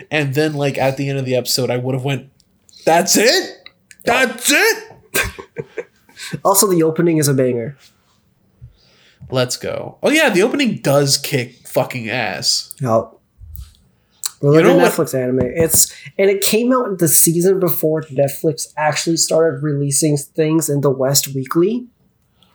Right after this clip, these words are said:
Speaker 2: 'Cause with Komi and Blue Period, they were releasing it on Netflix in the West weekly.
Speaker 1: Yeah,
Speaker 2: Whereas
Speaker 1: and
Speaker 2: with
Speaker 1: what, what
Speaker 2: Godzilla Singular Point, they waited until the show was over in Japan before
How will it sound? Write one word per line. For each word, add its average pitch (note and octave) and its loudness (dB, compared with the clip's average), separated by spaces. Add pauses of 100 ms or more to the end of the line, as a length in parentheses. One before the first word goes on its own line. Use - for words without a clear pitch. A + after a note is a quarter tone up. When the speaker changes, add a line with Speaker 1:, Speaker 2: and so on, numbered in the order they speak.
(580)
Speaker 2:
'Cause E3 2
with D#3+ 0
Komi F#3 2
and D3+ 2
Blue D3 2
Period, D3 0
they D#3 2
were D#3 -2
releasing D#3 2
it C3+ -2 (420)
on D#3 2
Netflix D3 -2
in C#3+ 0
the D3+ 2
West C#3+ -2 (880)
weekly. C#3+ -2 (680)
Speaker 1:
Yeah, G#3+ 2
Speaker 2:
Whereas C#3+ 4
Speaker 1:
and G#3+ 8
Speaker 2:
with A3+ 4
Speaker 1:
what, D#3 4
what D#3+ 2
Speaker 2:
Godzilla E3+ 2
Singular D#3 2
Point, F#3+ -2
they D#3 2
waited D3 0
until D3+ 0
the D3 0
show C#3 0
was C#3+ 0
over C#3+ -2
in C#3+ 2
Japan C#3 -2
before C3+ -2